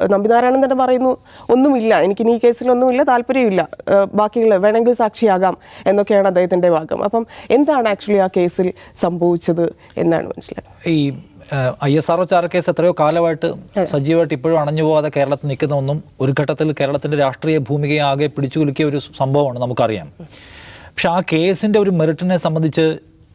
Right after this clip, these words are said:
Speaker 2: ഇപ്പോഴും നമ്മുടെ മുമ്പിലുള്ള ദുരൂഹതകളാണ്. ഞാൻ പറഞ്ഞത് ഇപ്പോൾ ഫ-, സി ബി ഐയുടെ ഈ ഫൈനൽ സ്റ്റേറ്റ്മെന്റ് വന്നതിന് ശേഷവും നമ്മുടെ മുമ്പിൽ കുറേ അധികം ക്വസ്റ്റ്യൻസ് ആൻസർ ചെയ്യപ്പെടാതെ കിടക്കുന്നുണ്ട്, ദുരൂഹതകളുണ്ട്. പക്ഷെ finally ഒരു സ്റ്റേ-, ഒരു ഏജൻസി,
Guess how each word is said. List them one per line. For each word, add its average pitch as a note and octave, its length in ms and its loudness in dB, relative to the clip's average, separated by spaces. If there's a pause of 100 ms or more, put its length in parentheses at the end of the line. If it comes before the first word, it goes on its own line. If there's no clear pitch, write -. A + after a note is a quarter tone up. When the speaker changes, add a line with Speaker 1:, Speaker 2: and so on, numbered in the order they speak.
(160)
Speaker 2:
ഇപ്പോഴും E3+ 400 -2
നമ്മുടെ D3 220 -2
മുമ്പിലുള്ള C3+ 440 -2
ദുരൂഹതകളാണ്. A2 600 -4
ഞാൻ B2 180 -4
പറഞ്ഞത് D3+ 260 -2
ഇപ്പോൾ D3 280 -4
ഫ-, D3 340 -4
സി C#3+ 180 -2
ബി C#3+ 120 0
ഐയുടെ D#3+ 220 0
ഈ D#3 100 2
ഫൈനൽ D3 340 -4
സ്റ്റേറ്റ്മെന്റ് D3 440 -2
വന്നതിന് C#3+ 320 -2
ശേഷവും D3 420 -4
നമ്മുടെ C3 220 -2
മുമ്പിൽ B2 200 -4
കുറേ B2 240 0
അധികം A#2 300 -4
ക്വസ്റ്റ്യൻസ് C3 640 -6
ആൻസർ A#2+ 260 -4
ചെയ്യപ്പെടാതെ A#2 340 -2
കിടക്കുന്നുണ്ട്, G#2 420 -4
ദുരൂഹതകളുണ്ട്. A#2+ 800 -2
പക്ഷെ - 1160 -18 (100)
finally C#3+ 420 0 (540)
ഒരു C#3+ 120 0
സ്റ്റേ-, D3+ 380 -2
ഒരു D#3 120 0
ഏജൻസി, D#3 560 -2